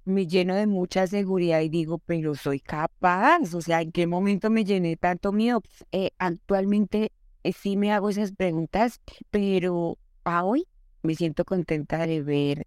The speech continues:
cuando tengo que entrar a revisar el documento,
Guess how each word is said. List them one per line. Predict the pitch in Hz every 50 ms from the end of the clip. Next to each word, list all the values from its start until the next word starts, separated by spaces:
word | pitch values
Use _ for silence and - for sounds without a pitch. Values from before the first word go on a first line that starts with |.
| _
cuando | - - 180 180 170 165
tengo | - - 151 147 147 147 156
que | - - 170
entrar | 156 143 - - 147 143 143
a | 143 143
revisar | 156 160 160 165 151 139 - 143 139 143 143
el | 143 147
documento, | - 165 - - 156 151 151 147 143 143 139 - 160 175 185